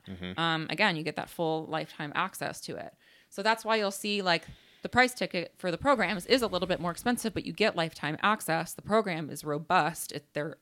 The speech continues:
Speaker 2: awesome. Um, and you can, you can come back to them at any time. And, and I do believe that, you know, you absolutely can repeat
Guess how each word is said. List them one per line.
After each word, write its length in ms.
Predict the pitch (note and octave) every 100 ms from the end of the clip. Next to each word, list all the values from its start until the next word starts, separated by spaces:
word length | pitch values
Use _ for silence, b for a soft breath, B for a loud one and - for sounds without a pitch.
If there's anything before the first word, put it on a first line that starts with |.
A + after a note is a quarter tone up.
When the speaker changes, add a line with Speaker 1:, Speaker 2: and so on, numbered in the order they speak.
| -
Speaker 2:
awesome. 640 | F3 F#3+ - C3+ D#3 G#3 - b b b b -
Um, 500 | D#3+ D#3 D3+ D#3 E3 _ b b _ -
and 120 | E3+
you 60 |
can, 240 | E3 F#3 D#3+ -
you 140 | - E3
can 120 | F3
come 140 | F#3
back 180 | F3 F3
to 80 | -
them 140 | E3 D#3+
at 80 |
any 180 | - D#3+
time. 320 | E3 G3 D#3
And, 160 | C#3 C3+
and 140 | D3 D3
I 100 | C#3+
do 240 | E3 G#3
believe 280 | G3+ C3+ D3
that, 140 | C#3+ -
you 140 | D#3+
know, 80 | D3
you 140 | C#3+ C#3
absolutely 440 | F3+ - - - C#3+
can 180 | D#3
repeat 380 | C#3+ - E3 C#3+